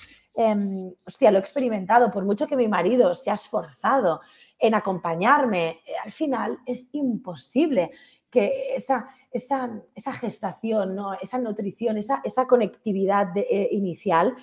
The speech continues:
ese dar vida, no está reconocido socialmente. Y, ostra, ¿qué, qué seríamos si no hay vida?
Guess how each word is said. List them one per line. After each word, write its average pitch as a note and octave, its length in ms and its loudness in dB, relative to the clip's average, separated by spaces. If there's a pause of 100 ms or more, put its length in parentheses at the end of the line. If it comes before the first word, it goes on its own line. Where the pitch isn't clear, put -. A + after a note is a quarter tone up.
(260)
ese C#4 480 2
dar A3 340 2
vida, F3+ 480 -2 (880)
no A#3+ 160 0
está - 280 -6
reconocido F#3+ 640 -2
socialmente. E3+ 920 -4 (360)
Y, - 460 0 (220)
ostra, A3 520 2 (240)
¿qué, D#4+ 220 4 (220)
qué C4 100 2
seríamos B3+ 840 0
si A#3 200 -2
no G#3 100 4
hay F#3 100 2
vida? D#3+ 380 -2